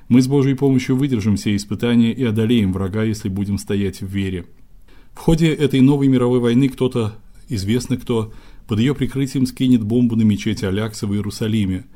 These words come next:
На руинах мечети сразу же быстрыми темпами Израиль начнёт строительство третьего храма, потому что всё там к приходу нового мирового правителя готово. Уже изготовлена золотая корона, которая будет надета на него при коронации.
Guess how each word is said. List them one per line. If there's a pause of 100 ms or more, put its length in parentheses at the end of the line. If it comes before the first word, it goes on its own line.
(300)
На
руинах
мечети
сразу
же
быстрыми
темпами
Израиль
начнёт
строительство
третьего
храма, (380)
потому
что
всё
там
к
приходу
нового
мирового
правителя (100)
готово. (380)
Уже
изготовлена
золотая
корона,
которая
будет
надета
на
него
при
коронации.